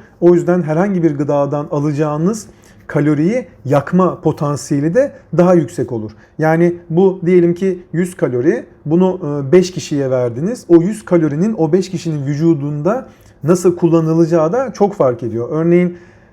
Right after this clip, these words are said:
kas kitlesi yoğun birisi, enerji ihtiyacı yoğun birisi yüz kaloriyi anında yakar ve tüketir. Ama çok sakin yaşayan birisi o yüz kalori onun başına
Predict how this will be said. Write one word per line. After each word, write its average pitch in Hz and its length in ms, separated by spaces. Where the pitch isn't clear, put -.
kas 165 220
kitlesi 175 580
yoğun 165 380
birisi, 120 340
enerji 151 600
ihtiyacı 151 680
yoğun 156 420
birisi 202 480
yüz 156 220
kaloriyi 156 640
anında 160 680
yakar 160 520
ve 175 180
tüketir. 175 600
Ama 180 400
çok 196 180
sakin 170 420
yaşayan 131 480
birisi 214 440
o 190 200
yüz 175 300
kalori 170 600
onun 160 340
başına 165 500